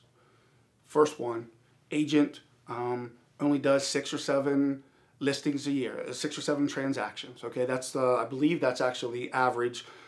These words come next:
real estate, you know, if you take all the, in Pennsylvania, if you take all the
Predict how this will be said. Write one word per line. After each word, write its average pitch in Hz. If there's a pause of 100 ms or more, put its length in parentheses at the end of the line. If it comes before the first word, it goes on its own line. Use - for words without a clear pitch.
(200)
real 139
estate, 123
you 123
know, 120
if 117
you -
take 127
all 127
the, 123
in 117
Pennsylvania, 131
if 127
you 131
take 127
all 131
the 127